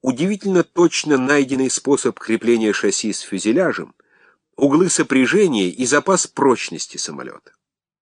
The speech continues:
Комсомолка добилась, чтобы отважных летчиков поддержали в московском авиаклубе.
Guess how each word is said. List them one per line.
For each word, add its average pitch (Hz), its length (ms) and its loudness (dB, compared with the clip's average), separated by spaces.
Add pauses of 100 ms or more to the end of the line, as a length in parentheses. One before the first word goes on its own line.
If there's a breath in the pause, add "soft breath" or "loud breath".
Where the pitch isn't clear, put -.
(920 soft breath)
Комсомолка 180 560 4
добилась, 175 380 4
чтобы 135 280 2
отважных 147 480 0
летчиков 151 540 0
поддержали 117 640 0
в 139 80 0
московском 120 680 0
авиаклубе. 95 800 -2